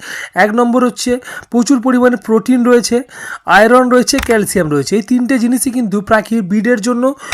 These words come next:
খুবই দরকারি। যেহেতু উইন্টার সিজন প্লাস হচ্ছে পাখিদের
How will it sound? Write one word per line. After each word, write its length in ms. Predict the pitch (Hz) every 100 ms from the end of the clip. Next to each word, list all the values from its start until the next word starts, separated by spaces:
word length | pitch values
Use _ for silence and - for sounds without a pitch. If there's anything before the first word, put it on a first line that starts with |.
| -
খুবই 220 | - 254 247
দরকারি। 420 | 226 190 160 143
যেহেতু 440 | 151 220 262 262 - - -
উইন্টার 340 | 220 247 233 254
সিজন 320 | - 226 226
প্লাস 240 | 220 226 226
হচ্ছে 200 | 214 233
পাখিদের 440 | 233 214 202 196